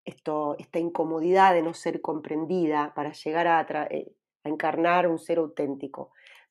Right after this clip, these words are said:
Eh, si, si estoy dispuesta a, a aguantar este momento es-, de, de, de, de no ser comprendida, de ser juzgada, de ser interrogada o, o de esas miradas raras,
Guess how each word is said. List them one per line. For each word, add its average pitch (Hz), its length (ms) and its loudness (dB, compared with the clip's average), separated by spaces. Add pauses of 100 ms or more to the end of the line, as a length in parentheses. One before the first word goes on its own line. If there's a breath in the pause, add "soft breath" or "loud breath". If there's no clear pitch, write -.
(120)
Eh, - 260 -6
si, - 240 -8
si 208 160 -4
estoy 269 340 4
dispuesta 247 680 0
a, - 340 0 (600)
a 160 360 -2
aguantar 180 600 8
este 165 240 2
momento 170 560 2
es-, 170 140 -6 (100)
de, 165 340 -10
de, 151 200 -4
de, 160 200 0
de 170 140 2
no 202 100 2
ser 190 240 -6
comprendida, 185 560 2
de 175 80 0
ser - 200 -10
juzgada, 175 460 2
de 175 80 -4
ser 175 300 -4 (300 loud breath)
interrogada 180 1080 4 (320 loud breath)
o, 165 400 2
o 170 60 -2
de 175 160 0
esas 196 240 -6
miradas 185 400 0
raras, 170 640 6